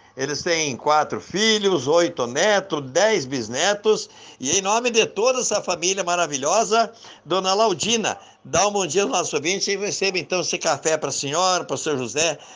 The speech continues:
pelos sessenta e dois anos de casado. Bom dia e parabéns.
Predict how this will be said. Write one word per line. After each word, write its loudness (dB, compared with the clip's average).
pelos -2
sessenta 0
e 0
dois 0
anos -2
de -6
casado. -4
Bom 0
dia 0
e -4
parabéns. -2